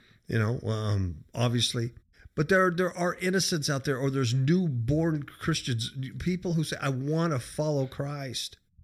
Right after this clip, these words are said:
I want to give my life to him, and I, I want to do the right thing,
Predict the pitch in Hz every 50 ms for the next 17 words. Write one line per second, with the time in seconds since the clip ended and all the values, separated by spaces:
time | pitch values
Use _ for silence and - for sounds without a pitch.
0 | - _ _ - 120 123 143 147 147 143 147 143 135 131 127 131 127 127 131 127
1 | - - 135 120 117 123 110 107 101 101 113 113 117 123 - 123 123 131 135 131
2 | 127 120 120 131 123 123 123 123 120 135 135 131